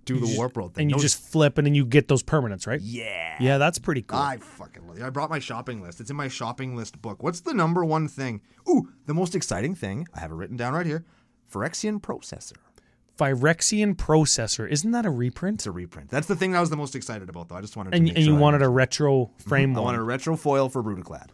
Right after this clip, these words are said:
Speaker 2: It's the
Speaker 1: And
Speaker 2: retro foil with the, is that the new art or the old art?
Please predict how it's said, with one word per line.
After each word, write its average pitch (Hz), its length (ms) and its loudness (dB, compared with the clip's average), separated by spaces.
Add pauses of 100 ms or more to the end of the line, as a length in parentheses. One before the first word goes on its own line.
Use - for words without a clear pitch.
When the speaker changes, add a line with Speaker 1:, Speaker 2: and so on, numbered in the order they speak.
(280)
Speaker 2:
It's 185 160 2
the 208 60 6
Speaker 1:
And 170 100 6
Speaker 2:
retro 220 380 6
foil 175 400 6
with 156 160 4 (600)
the, 139 360 4
is 151 180 4
that 202 220 4
the 180 80 2
new 147 320 2
art 320 240 -4
or 214 60 -2
the 160 100 -4
old 190 280 -2
art? - 320 -8